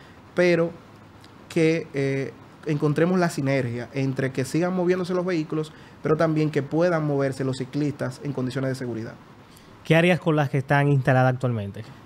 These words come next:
Speaker 1: Yo creo que hay que hacer una revisión de esas que están instaladas y ver cuáles pueden mantenerse y cuáles no.
Speaker 2: Así es. Con el tema de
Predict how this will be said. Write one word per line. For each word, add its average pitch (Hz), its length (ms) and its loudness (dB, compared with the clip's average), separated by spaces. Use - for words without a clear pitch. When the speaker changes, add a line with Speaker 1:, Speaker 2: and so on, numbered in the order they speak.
Speaker 1:
Yo 147 100 2
creo 175 140 4
que 170 60 2
hay 165 60 2
que 175 60 0
hacer 170 160 -2
una 160 160 0
revisión 151 520 -2
de 135 120 -4
esas 131 160 -4
que 135 80 -6
están 131 160 -6
instaladas 143 520 -6
y 156 100 2
ver 156 240 4
cuáles 156 300 2
pueden 156 280 0
mantenerse 143 640 -2
y 131 60 -8
cuáles 123 280 -4
no. 117 100 -10
Speaker 2:
Así 117 100 -14
es. - 160 -14
Con 151 160 8
el 160 100 4
tema 262 360 4
de 180 760 4